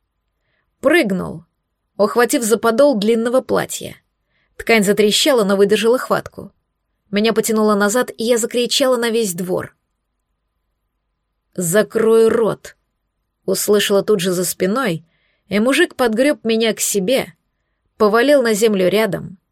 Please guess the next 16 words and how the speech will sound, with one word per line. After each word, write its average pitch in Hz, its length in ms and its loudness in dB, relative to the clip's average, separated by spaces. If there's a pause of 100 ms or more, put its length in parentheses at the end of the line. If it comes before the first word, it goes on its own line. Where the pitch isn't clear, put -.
(540)
а 196 140 0
сам 254 240 0
навалился 277 520 2
сверху, 226 480 -6
придавливая 190 640 2
нешуточным 202 600 -4
весом. 170 560 -6 (1040)
Его 247 200 4
руки 320 200 2
бесцеремонно 262 640 -2
задрали 208 400 2
мой 196 180 0
подол 196 380 0
и - 120 -8
коснулись 214 520 -2
кожи. 165 400 -8